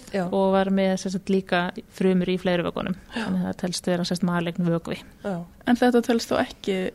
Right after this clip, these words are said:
Speaker 3: þetta Meigs syndrom?
Speaker 1: Nei.
Speaker 3: Af
Speaker 2: Nei.
Speaker 3: því að þetta er illkynja?
Speaker 1: Mhm.
Speaker 3: Já.
Speaker 2: Mhm.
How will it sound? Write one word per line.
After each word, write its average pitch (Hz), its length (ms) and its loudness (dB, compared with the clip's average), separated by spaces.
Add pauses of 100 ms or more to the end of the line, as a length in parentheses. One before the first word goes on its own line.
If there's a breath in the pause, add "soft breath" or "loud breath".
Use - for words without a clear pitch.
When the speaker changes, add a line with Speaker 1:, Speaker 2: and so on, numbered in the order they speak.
(140)
Speaker 3:
þetta 214 220 -2
Meigs - 680 -4
syndrom? 196 380 -4 (220)
Speaker 1:
Nei. 202 340 -4 (960)
Speaker 3:
Af 226 100 2
Speaker 2:
Nei. - 80 -2
Speaker 3:
því 196 100 0
að 190 160 0
þetta 196 120 -4
er 202 120 -4
illkynja? 202 440 -8
Speaker 1:
Mhm. 180 320 -4 (100)
Speaker 3:
Já. 196 100 -4
Speaker 2:
Mhm. 160 260 -2